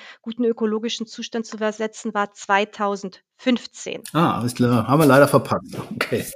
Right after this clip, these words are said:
Speaker 1: Genau. Dann, dann gab es eine zweite Zielsetzung, sechs Jahre später. Dann war sozusagen die nächste Zielsetzung, bis zwanzig einundzwanzig das erreicht zu haben. Haben wir leider wieder versäumt. Jetzt ist der dritte Zyklus angebrochen, wieder sechs Jahre. Also das nächste Ziel ist zwanzig siebenundzwanzig.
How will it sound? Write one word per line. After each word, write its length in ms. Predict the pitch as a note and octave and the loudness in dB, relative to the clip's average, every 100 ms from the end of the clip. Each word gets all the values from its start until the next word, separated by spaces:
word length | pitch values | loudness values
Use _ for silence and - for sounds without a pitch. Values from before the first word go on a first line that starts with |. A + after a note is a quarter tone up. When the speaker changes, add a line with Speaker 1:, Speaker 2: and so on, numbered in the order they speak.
| G#3 | 2
Speaker 1:
Genau. 400 | C#4 C4+ F#3+ F#3 | 6 6 4 4
Dann, 260 | A#3+ B3 B3+ | 4 4 4
dann 140 | C4+ | 2
gab 200 | C4 D4 | 4 2
es 80 | D4 | 2
eine 240 | C#4 C4+ C4 | 2 4 2
zweite 340 | C4 D#4 E4 | 2 2 0
Zielsetzung, 840 | - C#4 C4+ A#3+ C4+ C4+ - D#4+ D4+ _ _ _ | -4 4 4 6 4 4 -4 -4 -4 _ _ _
sechs 260 | A3+ G#3+ | -2 0
Jahre 200 | G#3 G#3 | 0 0
später. 460 | G#3+ - D4 C#4 G#3+ | -2 2 2 4 4
Dann 180 | A3 A3 | 4 4
war 140 | A3 | 2
sozusagen 480 | A#3 - A#3 A#3 A#3 | 2 -6 -6 -2 0
die 40 | |
nächste 280 | A3 A3+ C4 | 0 -2 -4
Zielsetzung, 460 | - A#3 A#3+ - B3 | -10 -2 -2 -2 -6
bis 180 | B3 - | -6 0
zwanzig 420 | A#3+ A#3+ B3 - | 2 2 -4 0
einundzwanzig 640 | A3+ A#3+ A#3 B3 B3+ B3+ | 2 2 2 0 0 0
das 160 | A3+ G#3 | -2 0
erreicht 380 | F#3+ F3+ F3+ - | 2 0 -2 -10
zu 120 | F#3+ F3+ | -18 -6
haben. 260 | F3+ F3 F3+ | -6 -6 -6
Haben 120 | G3+ | -2
wir 80 | G#3 | 4
leider 320 | G#3+ A3 A3 | 4 6 6
wieder 200 | C4+ C#4 | 6 6
versäumt. 460 | B3+ G3 F#3 F3 G3+ | 4 -2 0 -2 -4
Jetzt 140 | G#3 | -8
ist 160 | B3 - | -8 2
der 100 | A3 | 2
dritte 320 | A3 C#4+ D4+ | 4 0 0
Zyklus 640 | - C#4 D4 D#4+ E4 - - - - | -4 -6 -4 0 0 -2 -14 -20 -2
angebrochen, 680 | A#3+ C#4+ D4+ - C4+ C4+ C#4 | 2 4 2 2 -2 0 -4
wieder 220 | G3+ G#3 | 0 0
sechs 260 | F#3+ F3+ - | 0 -4 -4
Jahre. 440 | F3+ G3+ D4 F4 | -4 -2 2 2
Also 180 | A3+ A#3 | 2 0
das 180 | A3+ G#3+ | 0 0
nächste 360 | A#3 C4 D4 | 0 -2 -8
Ziel 220 | - B3+ C4+ | -10 -2 0
ist 200 | B3+ - | 0 -4
zwanzig 400 | A3+ A3+ A3+ - | -2 -2 -4 -4
siebenundzwanzig. 960 | A#3+ C4+ G3 - F3+ F#3 - D#4 - | 4 4 4 -4 -10 -10 -6 -6 -6